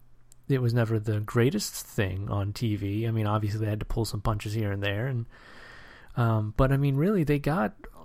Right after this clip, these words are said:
you know, they did a great job, um, with, with handling some pretty heavy stuff. Uh, there were, you know, there were scary episodes, but, you know, that's not what really attracted me to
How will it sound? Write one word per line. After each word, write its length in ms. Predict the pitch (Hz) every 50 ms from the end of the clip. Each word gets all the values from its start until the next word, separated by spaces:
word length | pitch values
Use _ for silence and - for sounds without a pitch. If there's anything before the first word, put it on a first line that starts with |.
| - -
you 80 | 165 147
know, 120 | 135 123
they 140 | 120 131 127
did 180 | 123 139 160
a 60 | 175 151
great 320 | - - 117 120 131 135
job, 460 | - - 113 110 113 107 104 104 101 - - - - -
um, 580 | - 113 110 110 110 107 107 107 104 107 110
with, 320 | 110 113 110 104 - - - - - - - - _ _ - - - -
with 160 | 185 135 123
handling 560 | - - 120 120 127 131 139 156 151 143 143 135
some 180 | - 120 107
pretty 280 | 107 - 139 135 127 117
heavy 260 | 110 117 110 110 101
stuff. 480 | - - - 127 117 110 104 - - -
Uh, 300 | 123 110 110 104 104 101
there 160 | 104 123 117 110
were, 260 | 110 120 117 123 139
you 140 | 165 151 139
know, 240 | 120 127 143 139 - -
there 160 | 123 127 156
were 80 | 170
scary 440 | 160 - - - 170 170 165 151 139
episodes, 600 | 135 156 - 190 - - 123 110 107 110 120 -
but, 260 | - - 113 110 107 - - - - - 147 151
you 120 | 165 139 127
know, 260 | 113 107 110 110 113 - - - - - - - - - - - - - - - - - - - - - -
that's 260 | 135 127 127 131 -
not 240 | - 131 123 123 135
what 140 | 123 113 107 - - - -
really 580 | - 131 117 120 127 131 127 117 110 107 110
attracted 600 | 113 110 104 - - 117 117 123 - - 135 117
me 220 | 110 101 98 95 - -
to 440 | - 127 120 107 101 101 101 104 113